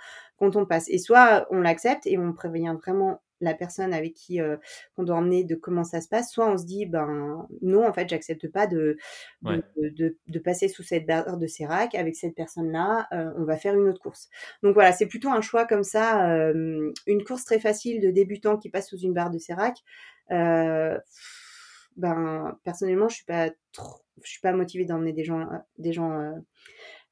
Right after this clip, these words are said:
Speaker 1: dans, dans cette course. Une course engagée avec une personne qu'on a déjà guidée, euh, peut-être pendant des années avant, euh,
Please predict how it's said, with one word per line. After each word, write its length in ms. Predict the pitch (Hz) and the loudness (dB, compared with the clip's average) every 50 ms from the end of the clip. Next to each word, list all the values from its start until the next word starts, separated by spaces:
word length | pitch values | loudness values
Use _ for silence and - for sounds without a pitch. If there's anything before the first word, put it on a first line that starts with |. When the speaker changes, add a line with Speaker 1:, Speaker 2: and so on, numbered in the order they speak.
| - 156 | -10 -6
Speaker 1:
dans, 160 | 170 180 180 175 175 - | -2 -2 -2 -2 -2 -2
dans 100 | - 180 | -2 -2
cette 200 | 175 - 180 175 | 0 0 -2 -2
course. 320 | - 185 170 - - - _ - - - _ _ - | -4 -8 -10 -10 -16 -20 _ -20 -20 -20 _ _ 2
Une 200 | 214 220 226 220 | 4 4 4 4
course 320 | 226 254 269 269 262 - | 4 0 0 0 2 4
engagée 480 | 233 220 214 214 214 214 220 233 233 220 | 6 8 8 8 8 8 8 8 8 8
avec 280 | 202 185 180 185 - | 6 4 2 0 -2
une 100 | 190 185 | -4 -4
personne 320 | 180 196 196 - 220 220 214 | -4 -2 0 2 2 2 2
qu'on 140 | 202 185 | 2 0
a 80 | 170 165 | -2 0
déjà 220 | 165 170 165 170 | 0 0 0 -2
guidée, 460 | 165 165 185 180 175 202 202 208 208 196 | -2 -2 -4 0 2 6 6 8 8 6
euh, 140 | 180 165 | 4 2
peut-être 320 | 160 160 - 185 185 185 _ _ _ _ _ _ | 0 -2 -2 -2 -2 -2 _ _ _ _ _ _
pendant 300 | - 175 170 170 165 165 | -6 -4 -2 0 0 0
des 300 | 160 165 175 185 185 196 | 0 2 2 2 2 2
années 200 | 190 190 196 196 | 0 0 2 2
avant, 520 | 185 180 180 175 185 185 185 185 180 180 165 | 2 2 2 2 2 2 2 2 2 2 0
euh, 120 | 156 151 | 0 -2